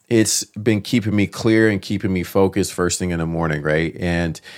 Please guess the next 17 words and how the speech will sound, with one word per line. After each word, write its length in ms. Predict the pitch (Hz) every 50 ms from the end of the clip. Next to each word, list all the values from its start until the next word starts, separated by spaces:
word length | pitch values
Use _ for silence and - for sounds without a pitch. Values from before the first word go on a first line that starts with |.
| - - _
it's 180 | - 101 - -
been, 440 | - 113 104 98 98 95 92 92 87 - - - - - - - - - - _ -
you 80 | 98
know, 240 | 95 92 90 87 -
a, 120 | - 90 92
definitely 840 | 85 80 _ - 110 107 104 - - 110 104 101 98 98 95 92 92 - - - - _ _ _ _ _ _ _ _
a 60 | - 101
shift 720 | - - - - - 131 110 92 - - - - - - - - - _ _ _ -
in 160 | - 101 98
these 200 | 95 101 95 92
past 520 | - - - 98 101 101 101 101 95 - -
few 280 | - - 110 104 101
weeks 320 | 95 85 107 104 95 - -
of 140 | 98 85 76
just 260 | 98 98 92 80 -
getting 520 | - 101 101 107 110 110 107 104 101 92 - - - - -
moving 760 | 87 92 92 101 107 104 - 95 90 87 87 85 85 80